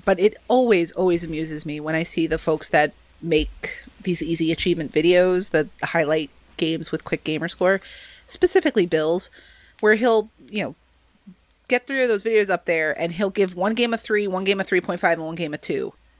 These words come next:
Th-, three thousand gamer score in ten minutes. It's like, how did you play enough to know? Like, like what? And, and yet those are his reviews that are counted in the averages on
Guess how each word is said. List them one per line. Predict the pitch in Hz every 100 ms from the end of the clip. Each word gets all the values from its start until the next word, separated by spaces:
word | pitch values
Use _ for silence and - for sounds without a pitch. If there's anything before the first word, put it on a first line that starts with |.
| _ -
Th-, | 196 139
three | 226 247
thousand | 277 254
gamer | 240 226
score | - 175
in | 156
ten | - 202 180
minutes. | 165 - -
It's |
like, | 220
how | 214 262
did | 285
you | -
play | - 311
enough | 302 285 -
to | -
know? | 190 370 - _ - - - - -
Like, | 175 -
like | 175 165
what? | 180 185 - - - - -
And, | 190
and | - 165
yet | 170 160
those | 196
are | 214
his | 196 202 190
reviews | 196 269 214
that | 190
are | 156
counted | - 170 180 190 175
in | - 180 180 190 185
the | 175 170 175 175 175
averages | 240 254 190 170 160 170
on | 156 165 165 170